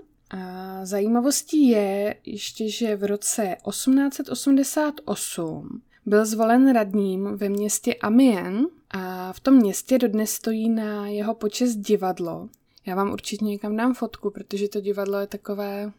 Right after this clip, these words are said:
takové zajímavé, hezké, vypadá to trošku jako cirkusový stan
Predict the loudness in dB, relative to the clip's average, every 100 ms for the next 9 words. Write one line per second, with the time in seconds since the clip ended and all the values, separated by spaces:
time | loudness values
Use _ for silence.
0 | _ -10 0 4 6 6 4 2 2 0
1 | 0 0 2 2 2 0 0 0 -2 -2
2 | -2 0 -2 -2 -6 -4 -6 0 -2 -2
3 | -6 -8